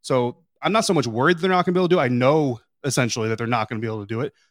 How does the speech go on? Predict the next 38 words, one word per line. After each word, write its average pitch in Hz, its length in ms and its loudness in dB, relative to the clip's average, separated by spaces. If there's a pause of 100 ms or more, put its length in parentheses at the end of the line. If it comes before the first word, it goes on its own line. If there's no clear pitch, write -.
(120)
My 180 140 2
concern 147 520 -2
is, 117 220 -4
and 117 100 -4
I, 120 60 -2
and 127 120 -4
I 120 100 -2
talked 139 220 -6
about 123 140 0
this 117 120 -6
on 117 60 -6
the 120 60 -6
Locked 120 220 -2
On 110 120 -2
Bucs 143 220 -2
podcast, 113 480 -4 (240)
can 196 300 0
your 196 220 4
offense, 151 440 0
and, 123 140 -4
and 127 120 0
you 123 80 -2
just 123 140 -6
kinda 139 160 2
hit 156 140 4
on 123 140 2
this, 107 120 -4
can 160 120 -2
your 156 140 0
offense 151 440 -2
do 147 180 0
enough 135 260 0
on 127 120 0
their 123 160 -4
own 131 360 -2 (100)
to 135 120 -2
manufacture 127 640 0
enough 117 400 -2